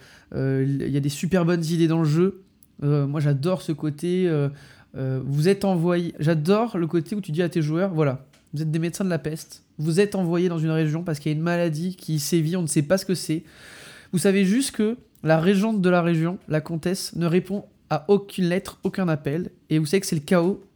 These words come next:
et les gens fuient la région, mais vous ne savez pas ce qui s'y passe, et vous y arrivez. Voilà. Et ça, je trouve ça top, le, le, le setting est top, euh, et ça donne vraiment envie de jouer,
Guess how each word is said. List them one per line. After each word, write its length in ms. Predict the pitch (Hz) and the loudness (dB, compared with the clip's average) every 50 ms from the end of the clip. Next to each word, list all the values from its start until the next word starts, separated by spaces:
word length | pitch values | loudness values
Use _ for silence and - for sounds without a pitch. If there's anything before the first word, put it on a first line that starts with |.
| - - | -10 -4
et 160 | 135 147 147 | 0 2 2
les 140 | 147 147 147 | 4 4 4
gens 140 | 143 190 185 | 2 2 0
fuient 240 | - - - - | -4 -8 -4 0
la 80 | 196 190 | 2 2
région, 220 | 170 160 147 165 | 4 2 2 2
mais 80 | 202 190 | 0 0
vous 60 | 170 | 0
ne 40 | 147 | -2
savez 140 | 143 - 139 | -2 -2 -2
pas 120 | 147 180 | -2 -2
ce 60 | - | -4
qui 100 | - - | -4 -8
s'y 140 | 151 - - | -10 -10 -6
passe, 420 | - 139 147 180 - - - - _ _ - - - - - - _ _ _ _ _ _ _ _ - | -2 -2 -2 -2 -2 -4 -8 -10 _ _ -20 -20 -20 -20 -20 -20 _ _ _ _ _ _ _ _ 0
et 60 | - 170 | 2 4
vous 160 | 165 160 156 | 4 4 4
y 40 | 165 | 2
arrivez. 360 | 156 151 143 127 127 131 - - | 2 2 2 0 0 -4 -8 -10
Voilà. 200 | - - - - _ - | -12 -12 -12 -10 _ -6
Et 60 | 143 | -2
ça, 160 | - 196 190 | 0 0 2
je 100 | 175 160 | 2 0
trouve 200 | 147 - - 151 | 0 -2 -4 -4
ça 400 | - 180 180 190 190 190 - - - | -2 0 0 2 0 -2 -4 -6 -4
top, 360 | - 180 170 185 185 - - - - | 0 0 0 0 -2 -6 -12 -12 -6
le, 380 | - 160 156 147 147 147 143 139 | -4 -2 0 0 0 2 2 0
le, 140 | 139 139 139 - - - - | 0 -2 -6 -8 -14 -8 -4
le 80 | 160 | -4
setting 480 | 156 - - 165 - - - 180 170 160 | -4 -2 -4 -6 -6 -6 -8 -6 -4 -2
est 140 | 160 143 147 | -2 -2 -2
top, 260 | - 160 175 185 - - - - _ _ _ _ - | -2 -4 -4 -4 -8 -18 -20 -20 _ _ _ _ -6
euh, 320 | - 147 143 139 135 135 131 - | -4 -2 -2 -2 -2 -4 -4 -6
et 60 | 139 | -6
ça 120 | 143 - | -4 -2
donne 160 | 156 165 165 | -2 0 0
vraiment 280 | 156 151 160 196 190 202 | 0 2 2 2 2 2
envie 140 | 196 180 190 | 2 2 2
de 60 | 160 | 2
jouer, 260 | 160 170 190 214 240 | 2 2 2 0 -2